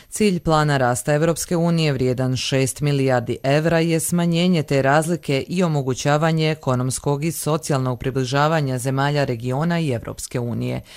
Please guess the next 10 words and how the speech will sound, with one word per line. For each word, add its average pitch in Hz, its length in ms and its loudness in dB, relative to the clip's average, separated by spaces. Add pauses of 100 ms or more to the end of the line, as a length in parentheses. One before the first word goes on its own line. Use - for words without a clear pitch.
(380)
Da 160 140 2
li 151 100 2
će 156 140 0
Bosna 151 380 0
i 147 60 0
Hercegovina, 151 760 0
jedina 143 520 0
od 127 100 -2
zemalja 147 440 2
regiona, 139 600 -2